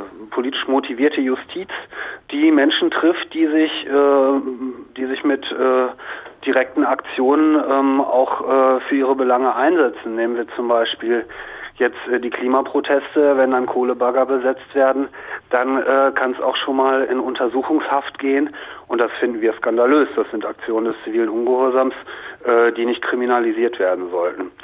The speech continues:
Andere Fälle, und die sind, äh, öfter, ähm, trifft es, äh, Migrantinnen und Migranten, die sich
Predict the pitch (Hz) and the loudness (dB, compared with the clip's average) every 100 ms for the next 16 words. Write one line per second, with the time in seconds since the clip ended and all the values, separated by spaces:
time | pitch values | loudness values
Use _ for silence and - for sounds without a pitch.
0 | - - - _ - 120 143 147 147 - | -20 -20 -20 _ -2 2 4 4 2 2
1 | 147 151 147 147 143 117 110 113 113 110 | 4 6 6 4 2 0 -2 -2 -2 -2
2 | 110 117 110 110 104 - 127 - 135 131 | -4 -8 -2 0 0 0 -2 0 2 2
3 | 127 - - - - - 117 117 113 110 | 0 -8 -16 -16 -14 -2 2 4 2 -2
4 | - 117 - 113 - 110 110 107 110 107 | -2 -4 -4 -8 -6 -2 -2 -2 -4 -4
5 | 98 110 127 123 117 104 110 104 107 117 | -2 -4 -4 -6 -6 -6 -6 -2 -4 -2
6 | 135 135 - - - _ _ - 123 123 | -4 -6 -8 -18 -18 _ _ -14 -6 -4
7 | 120 | -4